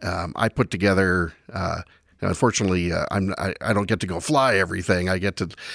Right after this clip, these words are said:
I get to le-, let the experts tell you how to do it. But we've got a column called Form Five in Warbirds that also recently started. That gives you more of that. Uh, we,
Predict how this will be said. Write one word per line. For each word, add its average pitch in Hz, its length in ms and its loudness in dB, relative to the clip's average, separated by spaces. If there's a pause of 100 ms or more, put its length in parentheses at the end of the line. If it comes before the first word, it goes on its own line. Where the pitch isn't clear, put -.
(160)
I 113 100 4
get 113 140 4
to 107 80 2
le-, 104 160 2
let 101 200 2
the 110 120 0
experts 117 380 0
tell 101 160 2
you 92 100 2
how 95 140 2
to 90 80 -2
do 87 220 0
it. - 140 -4
But 107 80 -2
we've 104 120 2
got 107 140 4
a - 20 -2
column 95 320 2
called 90 220 -4
Form 92 300 0
Five 85 420 0
in 87 120 -6
Warbirds 85 520 -2
that 82 120 -4
also 85 280 -6
recently 82 420 -8
started. 85 460 -6 (720)
That 117 180 4
gives 113 220 4
you 110 140 6
more 107 280 6
of 92 100 2
that. 92 360 2
Uh, 101 120 4
we, 120 160 2